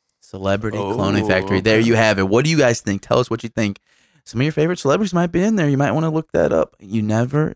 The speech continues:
Speaker 1: know. You know, those people with the money, man. You never know what they're into. What do you guys think? Let us know at Facebook, Twitter, Instagram, and of course, you can send us the email,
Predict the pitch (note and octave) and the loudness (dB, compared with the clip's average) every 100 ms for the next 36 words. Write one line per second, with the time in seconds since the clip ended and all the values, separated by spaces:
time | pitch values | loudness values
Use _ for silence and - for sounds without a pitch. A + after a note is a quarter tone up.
0 | _ D3 E3+ F3 C#3 C#3 A#2 A2+ A#2 C#3 | _ -6 -4 -2 -4 -4 -2 -2 -2 -2
1 | C#3+ C#3 B2+ D3 C#3 A2 A2 G#2+ _ _ | -2 0 0 0 0 -2 -4 -6 _ _
2 | _ G#2 G2+ G#2 A#2 C3 B2+ B2+ B2+ C#3 | _ -14 -12 -8 -4 -2 -2 -2 -2 -4
3 | - G#2 - _ _ _ B2+ D3+ C#3 A#2+ | -4 -6 -6 _ _ _ 2 4 6 4
4 | B2 A2 A#2 A2 - G#2 G#2 F#2 B2 A2+ | 2 2 2 2 2 2 4 2 0 0
5 | G#2+ - G#2+ G#2 - A2+ - A2+ A2 A2 | -2 -2 0 2 2 -2 -2 -2 0 0
6 | G#2+ G#2 G#2 G2+ - - C3 A#2+ - A2 | 0 0 -2 -4 -4 0 2 0 -4 -6
7 | - G#2 G2 - D2+ G#2+ G#2 G2+ G2 | -2 -4 -4 -8 -4 -2 -2 -2 -2